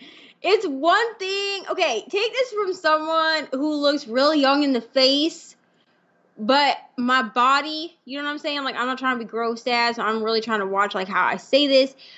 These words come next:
I look very young in the face. People look me in the face and they assume that I'm only, like,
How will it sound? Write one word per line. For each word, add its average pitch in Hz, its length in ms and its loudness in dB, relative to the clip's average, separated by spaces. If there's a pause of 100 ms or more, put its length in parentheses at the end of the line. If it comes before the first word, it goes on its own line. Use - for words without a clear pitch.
(440)
I 302 160 4
look 359 200 2
very 339 220 -2
young 285 240 -2
in 277 80 -6
the 247 80 -10
face. 190 560 -10
People 320 400 -2
look 311 260 -4 (140)
me 277 300 2
in 269 80 2
the 240 60 0
face 247 640 0
and 254 180 0
they 247 160 2
assume 285 640 2
that 233 140 2
I'm 240 160 2
only, 247 240 -2
like, 220 340 0